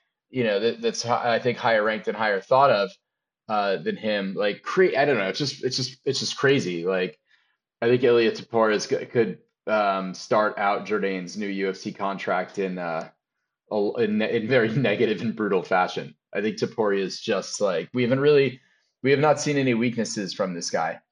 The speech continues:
Um, he's a, he's a sca-, he's a scary, scary dude. And we've seen that while Jourdain can be explosive, he do-, his, his, uh, striking defense is not, um, is not real good. He's not amazing at even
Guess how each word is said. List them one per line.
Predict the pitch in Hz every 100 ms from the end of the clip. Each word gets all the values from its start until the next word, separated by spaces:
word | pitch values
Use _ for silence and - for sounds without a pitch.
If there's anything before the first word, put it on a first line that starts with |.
| _ _ _ -
Um, | 107 104 98 95 95
he's | 104 101
a, |
he's | 110 - 110
a | 110
sca-, | - 135 120
he's | 120 110
a |
scary, | 107 - 127 120 113
scary | - 117 104
dude. | 104 107 95
And |
we've | 104 104
seen | - 139 143 139 117 - - _
that | 113
while | 120 123
Jourdain | 113 117 110 117 117 113
can | 104
be | 95 117 110 110 104
explosive, | 101 - - - 139 139 135 113 110 98 - - _ _ _ -
he | - 113 104
do-, | 139 131
his, | 117 120 113 95 -
his, | 123 113 107 -
uh, | 117 107
striking | - 131 123 110
defense | - 123 120 101 95
is | 98 98
not, | 113 110 110 - _ _
um, | 110 101 95 92
is | 104 104
not | 117 110
real | 113
good. | 98 98 98 104
He's | 113 107
not | 117 113 107 - -
amazing | 110 107 107 101 107
at | 98 _
even | 113 98